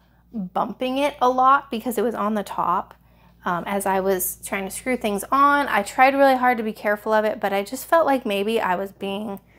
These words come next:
little too rough with it. So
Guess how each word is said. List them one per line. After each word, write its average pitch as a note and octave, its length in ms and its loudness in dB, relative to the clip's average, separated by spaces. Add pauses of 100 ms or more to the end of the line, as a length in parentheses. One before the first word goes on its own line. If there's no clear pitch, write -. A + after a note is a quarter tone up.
(120)
little A3 180 -2
too C4+ 200 -6
rough A#3+ 260 4
with B3 160 -2
it. B3 220 0 (760)
So A3+ 840 4